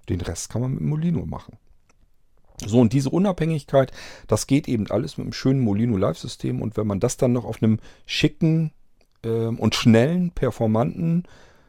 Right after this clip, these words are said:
äh, hochqualitativen U-S-B-Stick verschenkt, dann hat man auch ein schönes Geschenk in der Hand. Ja,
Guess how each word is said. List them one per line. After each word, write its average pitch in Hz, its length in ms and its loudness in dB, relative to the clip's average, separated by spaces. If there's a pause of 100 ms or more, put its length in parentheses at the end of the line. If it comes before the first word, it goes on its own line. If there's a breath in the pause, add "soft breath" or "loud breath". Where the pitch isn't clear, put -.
(220 soft breath)
äh, 104 300 -6
hochqualitativen 123 1300 2
U-S-B-Stick - 580 -2
verschenkt, - 580 -6
dann 90 180 -4
hat 98 160 -6
man 120 140 -4
auch - 120 -12
ein 107 100 -14
schönes 90 320 -4
Geschenk 117 340 -8
in 73 100 -12
der 65 120 -14
Hand. - 240 -20 (1900 soft breath)
Ja, - 380 4